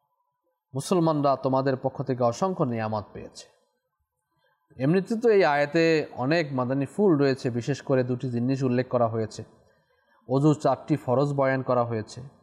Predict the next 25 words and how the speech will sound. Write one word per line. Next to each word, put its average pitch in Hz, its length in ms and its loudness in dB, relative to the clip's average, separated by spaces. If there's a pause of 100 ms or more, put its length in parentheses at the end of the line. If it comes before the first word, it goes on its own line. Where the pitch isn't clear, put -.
(340)
পানি 139 280 2
দিয়ে 165 180 2
অজু 147 260 2
করার 156 280 2
এবং 139 280 0
পানি 127 220 0
না 123 140 2
থাকলে 156 400 -4 (340)
মাটি 131 320 0
দিয়ে 170 320 4 (360)
তায়াম্মুম 131 420 2
করার 139 220 0
নির্দেশ 117 460 -2
দেওয়া 104 160 -4
হয়েছে। - 400 -14 (220)
এই 175 120 2
সম্পর্কে 196 640 -2 (840)
হুজরতুল 160 320 2
ইসলাম 170 320 0
ইমাম 151 200 0
মুহাম্মদ 147 540 -4
গজালি 156 280 2
রহমতুল্লাহ 156 500 0
তাআলা 139 200 0
আলাইহি 139 360 0